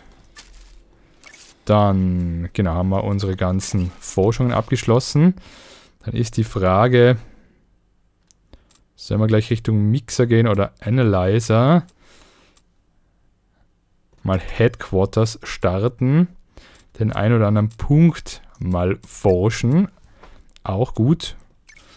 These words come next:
Und die nächste Produktion starten.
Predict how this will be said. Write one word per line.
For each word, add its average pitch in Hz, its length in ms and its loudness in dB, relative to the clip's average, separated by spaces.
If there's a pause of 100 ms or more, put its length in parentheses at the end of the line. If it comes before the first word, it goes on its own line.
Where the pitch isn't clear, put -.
(640)
Und 127 440 0
die 110 220 4
nächste 110 380 2
Produktion 104 640 0
starten. 98 880 -2